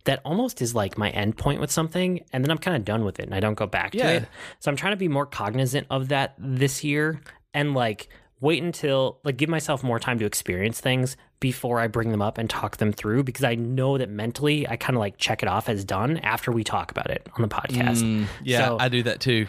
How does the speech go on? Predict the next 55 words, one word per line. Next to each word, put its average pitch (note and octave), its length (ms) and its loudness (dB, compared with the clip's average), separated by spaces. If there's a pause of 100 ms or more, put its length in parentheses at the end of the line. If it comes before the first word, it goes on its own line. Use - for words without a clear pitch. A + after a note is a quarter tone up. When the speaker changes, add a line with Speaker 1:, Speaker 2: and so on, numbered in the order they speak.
Speaker 2:
You're A#2 120 4
absolutely G#2 380 4
right. G#2 200 2 (220)
We - 60 0
Speaker 1:
so E3 100 6
Speaker 2:
do. - 40 6
Speaker 1:
if G#2 120 2
it - 40 -10
seems G3 280 0
like E3+ 120 0
I D#3+ 100 2
have C3+ 100 0
less A#2 340 0
geekery C#3 420 0
this C#3 200 0
year, C#3+ 180 2
that's A#2+ 200 -2
gonna A#2 180 0
be G#2+ 160 0
why. G2+ 520 2 (140)
Um, B2 300 0
just C#3 180 0
because C3+ 260 0
I'm B2+ 100 2
trying B2+ 240 0
to B2+ 60 0
take C3+ 220 -4
a - 20 0
little G#2+ 160 0
bit B2 180 2
more F#2 340 -2
time F3 280 0
with F3+ 140 -4
each F3+ 200 -2
thing, F#3+ 320 0 (100)
and B2+ 400 2 (340)
yeah, B2+ 300 2
we'll A#2+ 160 -2
see F3 140 0
how F3 100 0
that D#3 160 2
goes. G2 380 -2
Um, C#3 220 2
I A#2 60 -4
know D3+ 120 2
we're D3+ 80 -2
gonna D3 180 0
do A#2+ 120 2
a G2+ 40 0
whole A2 180 0
episode - 360 -2
probably F#2 440 2
kind A#2 220 0
of G#2+ 60 0
about G2+ 400 -2